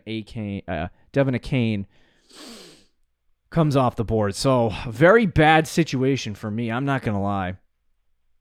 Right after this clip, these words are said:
But my favorite of the Baltimore wide receivers right now is still on the board at ten eight. At this point, uh, the quarterback position is gross, and I'm probably gonna have to stream. So there's some risks, there's some risks I'm gonna take, but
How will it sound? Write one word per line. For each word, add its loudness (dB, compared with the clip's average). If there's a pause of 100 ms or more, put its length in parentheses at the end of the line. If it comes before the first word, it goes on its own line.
(120)
But 2
my 2
favorite 2
of 2
the -2
Baltimore 2
wide 2
receivers -2
right 0
now 4
is -2
still 2
on -2
the -6
board -2 (300)
at -4
ten -2
eight. -4 (280)
At -4
this 2
point, 2 (400)
uh, 2
the -6
quarterback 2
position -2
is -6
gross, -2
and -6
I'm -6
probably 0
gonna -4
have -4
to -8
stream. -4 (280)
So 0
there's 0
some -4
risks, -6
there's 2
some -2
risks -4
I'm -2
gonna 0
take, -2
but 0